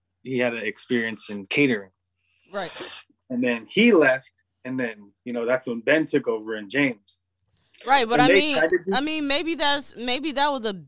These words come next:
Speaker 2: better structure for considering how it was running with that loose structure.
Speaker 1: It
Speaker 2: Maybe
Speaker 1: was.
Speaker 2: that was a lot better.
Speaker 1: It was.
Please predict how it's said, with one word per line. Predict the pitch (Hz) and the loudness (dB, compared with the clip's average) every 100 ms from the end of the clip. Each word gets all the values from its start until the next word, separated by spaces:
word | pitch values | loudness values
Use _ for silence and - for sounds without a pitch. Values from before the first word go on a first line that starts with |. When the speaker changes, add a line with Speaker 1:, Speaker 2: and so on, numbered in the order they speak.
| _ _ | _ _
Speaker 2:
better | 185 196 254 | -4 -2 -2
structure | 240 - 190 208 - 185 170 | -4 -6 -4 -4 -4 -8 -8
for | 156 190 180 185 | -8 -8 -6 -6
considering | 214 190 214 214 202 185 | -8 -8 -6 -4 -4 -2
how | 190 196 175 | -2 -2 -2
it | |
was | 180 156 | -6 -6
running | 160 196 196 180 | -4 -2 -2 -4
with | 175 180 | -6 -4
that | 170 160 | -4 -4
loose | 165 214 | -6 -8
structure. | - - 240 262 - | -8 -4 -4 -4 -2
Speaker 1:
It | 196 | 0
Speaker 2:
Maybe | 214 | 4
Speaker 1:
was. | 233 240 | 4 4
Speaker 2:
that | 233 | 2
was | 254 226 | 0 -2
a | |
lot | 226 226 190 | 0 0 -2
better. | 226 147 | -6 -6
Speaker 1:
It | 123 | -6
was. | 185 190 | -6 -8